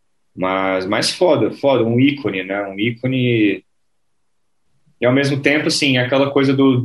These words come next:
do legado ou da vida após a morte, assim, o cara tá entre nós, né? E vai continuar entre nós, assim. Sensações próximas disso e, e mais intensas que essa,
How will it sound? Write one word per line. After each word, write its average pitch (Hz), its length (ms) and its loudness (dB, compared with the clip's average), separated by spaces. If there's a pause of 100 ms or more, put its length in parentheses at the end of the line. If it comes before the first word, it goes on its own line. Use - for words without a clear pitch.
do 127 100 0
legado 123 640 2
ou 113 80 2
da 113 100 4
vida 117 220 0
após 117 260 0
a 117 60 2
morte, 107 380 -4
assim, - 180 -6
o 101 60 -8
cara 123 240 0
tá 135 280 -2
entre 143 240 -2
nós, 107 320 0
né? 104 140 -2
E 101 40 -4
vai 107 160 0
continuar 113 380 -6
entre 117 220 -8
nós, 98 260 -4
assim. 90 320 -10 (640)
Sensações 135 640 0
próximas 135 580 2
disso 123 380 0
e, 120 120 -6
e 127 80 0
mais 123 320 0
intensas 120 600 -2
que - 160 -2
essa, 113 480 0